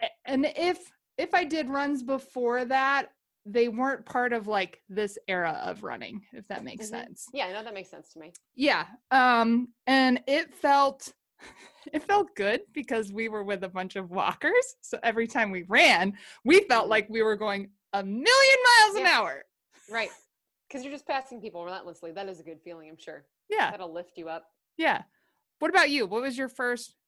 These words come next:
Speaker 1: run?
Speaker 2: My first run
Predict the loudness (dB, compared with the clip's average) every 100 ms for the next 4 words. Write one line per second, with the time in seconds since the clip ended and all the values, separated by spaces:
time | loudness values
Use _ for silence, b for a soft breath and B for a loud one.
0 | -14 -10 -8 -10 -14 -20 _ _ _ _
1 | _ _ _ _ -20 -16 -12 -12 -14 _
2 | _ _ -14 -12 -14 -20 _ -18 -14 -14
3 | -14 -16